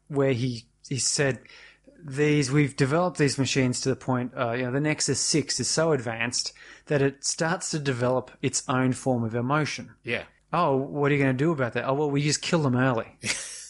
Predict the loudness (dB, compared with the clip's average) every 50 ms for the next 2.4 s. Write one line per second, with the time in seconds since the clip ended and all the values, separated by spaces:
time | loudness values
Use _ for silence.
0 | -18 -20 -20 -14 -10 -8 -6 -4 -4 -4 -4 -4 -8 -10 -8 -8 -4 -2 0 2
1 | 2 2 2 2 2 0 0 0 0 -2 -4 -12 -20 -20 -20 -20 -20 -20 _ _
2 | _ -4 -4 -4 -4 -6 -14